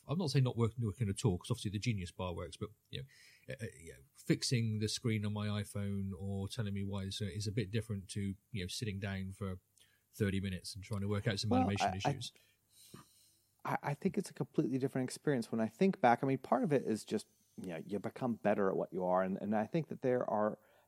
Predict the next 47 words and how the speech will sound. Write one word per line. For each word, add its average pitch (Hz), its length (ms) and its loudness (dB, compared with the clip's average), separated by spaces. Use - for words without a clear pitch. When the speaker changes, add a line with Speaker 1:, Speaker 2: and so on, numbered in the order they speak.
Speaker 2:
fewer 180 380 4
and 135 140 0
fewer 131 360 4
things 107 480 4
that, - 160 2
that - 220 -2
really 101 300 2
kind 98 200 0
of 92 80 -6
throw 95 280 2
me 95 140 4
for 82 300 -2
a 82 40 -4
loop. 85 320 -6
I - 40 -14
mean, 85 140 -6
I, 87 100 0
the, - 260 -2
the, 98 140 -4
any 123 200 2
problem 107 440 2
kind 101 200 -2
of, 90 80 -2
there 87 100 2
can 98 160 -2
be 87 100 -2
a 80 80 -6
level 80 320 -4
of 71 60 -6
frustration, - 760 0
but - 120 -2
you 135 100 -4
kind 165 220 2
of 135 80 2
get 113 180 6
the - 60 -2
sense 104 320 2
that - 120 4
you'll, 90 280 -2
you'll 92 180 -4
work 87 260 0
it 82 80 -2
out. 80 240 -2
Years 151 300 2
ago, 131 300 8
partly - 440 4
because 107 520 4